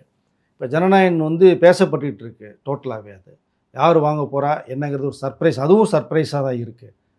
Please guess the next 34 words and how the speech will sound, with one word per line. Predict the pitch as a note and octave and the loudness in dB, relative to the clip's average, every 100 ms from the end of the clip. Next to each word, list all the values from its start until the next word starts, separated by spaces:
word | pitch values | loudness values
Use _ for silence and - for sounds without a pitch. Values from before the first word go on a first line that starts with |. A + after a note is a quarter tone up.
| _ | _
யார் | C3+ D#3 | -4 -2
வாங்கி | D3 D3 | -2 -4
ரிலீஸ் | C3 C#3+ C#3+ | -4 -6 -8
பண்ண | C3+ A#2+ | -10 -14
போறா | G#2 A#2+ | -12 -14
அப்படிங்கிறது | A#2 A2+ A2+ - | -14 -16 -16 -8
தெரியல. | C#3+ C3 - - _ _ _ _ _ | -6 -6 -8 -20 _ _ _ _ _
எல்லாமே | D3+ F3 G3 | 0 2 2
நமக்கு | F#3 D#3+ C#3 | 2 -2 -4
வந்து | D#3 D#3+ | 0 2
அரசியலுங்கும் | D3+ E3+ F#3 D#3+ D#3 D3+ | 2 0 0 -2 -4 -6
போது | D3+ G3 C#4+ _ _ _ _ C3+ | -4 -4 -6 _ _ _ _ -10
இது | C3 | -6
விஜய்க்கு | D3 F#3 E3 | 2 4 4
நாலு | C#3+ D3+ E3+ | 0 2 2
பக்கமும் | E3+ E3+ F#3+ F#3 F3+ E3 | 2 -2 -2 -2 0 0
நாலு, | C#3 C#3 D3 C#3+ C3 | 0 0 0 0 -2
அஹ், | B2+ B2 A#2+ A2+ A#2 A#2 A#2 A#2 - _ _ _ | -2 -4 -10 -14 -18 -20 -20 -20 -20 _ _ _
நாலு | C3 D#3+ | -2 0
செவுத்துக்குள்ள | D3 G3+ A3 G#3 | 4 2 4 2
நடக்கிற | F3 E3+ E3 | 2 2 2
மாதிரி | F3+ G3 F3 E3+ F3+ | 4 6 6 4 0
நாலு | C#3+ D#3 F3 | 2 2 2
பக்கமே | F3 E3+ F#3 | 0 -4 0
அவருக்கு | F#3 D3+ C3 | 0 0 -4
ஒரு, | B2+ - _ - | -8 -8 _ -14
ஒரு | B2+ | 0
நெருக்கடிகள் | D3+ G#3 G3 G#3+ F3 C3 | 4 4 4 4 4 0
கண்டிப்பாக | C3 C3+ D3+ D3+ D3 C3+ | -6 -8 -6 -6 -4 -2
வரும். | C3 D3+ F3+ - _ _ _ _ | -2 -2 -2 -8 _ _ _ _
அதை | C3 A#2+ - | -16 -10 2
தாண்டி | E3+ G3 G3+ | 6 8 6
தான் | G3 F#3 | 6 2
அவருடைய | E3 D3 | 2 0